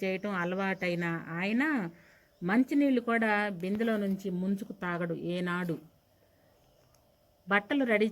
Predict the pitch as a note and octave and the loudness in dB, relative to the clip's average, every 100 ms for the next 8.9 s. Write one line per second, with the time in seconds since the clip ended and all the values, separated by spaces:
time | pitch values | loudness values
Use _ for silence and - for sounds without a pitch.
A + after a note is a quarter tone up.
0 | A3 G3+ G3+ G3 G3 - G3 G#3 A#3 A#3 | 2 0 0 0 0 -2 0 2 2 2
1 | G#3+ F#3 G3 G3 G3 F3+ F3 F3 F3 - | 0 0 0 -2 -2 -2 0 -2 -4 -12
2 | _ _ _ - A3+ C4 B3 A#3 G#3+ G#3 | _ _ _ -2 -2 2 2 4 2 2
3 | F#3 G3+ G#3+ G#3+ G3 F#3+ F3 F3+ G#3 G#3+ | 2 2 2 0 0 0 0 0 -2 0
4 | A3 A3 C#4+ B3+ F3 G3 A#3 A3+ G3+ G3+ | -2 0 -2 -2 0 2 2 0 0 0
5 | A3 A3 G3+ G3 F#3+ F#3+ F#3+ G3+ E3+ E3+ | 0 0 0 -2 -4 -6 -2 -2 0 0
6 | F3+ F#3 E3 - - _ _ _ _ F#3 | 0 0 -2 -4 -18 _ _ _ _ 0
7 | G3+ A#3+ C#4 B3+ A#3+ B3+ C#4 A3+ E3+ A3 | 2 4 4 4 2 2 2 2 0 0
8 | A#3+ A3+ A3 G#3 F#3+ G3 F#3+ A3+ A3+ | 0 0 -2 0 0 -2 -4 -4 -4